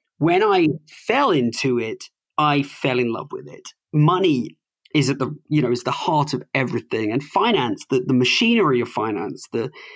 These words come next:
what, what Hamilton, you know, understood and created in this,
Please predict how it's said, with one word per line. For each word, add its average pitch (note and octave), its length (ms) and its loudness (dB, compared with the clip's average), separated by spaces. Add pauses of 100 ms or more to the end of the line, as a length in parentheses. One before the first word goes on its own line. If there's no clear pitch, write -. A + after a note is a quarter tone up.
(240)
what, C#3+ 260 0
what D3+ 180 2
Hamilton, D3+ 800 2
you C3+ 140 2
know, G#2+ 160 0 (180)
understood B2+ 600 2
and A#2 100 0
created A#2+ 640 0
in A2+ 140 0
this, - 300 -2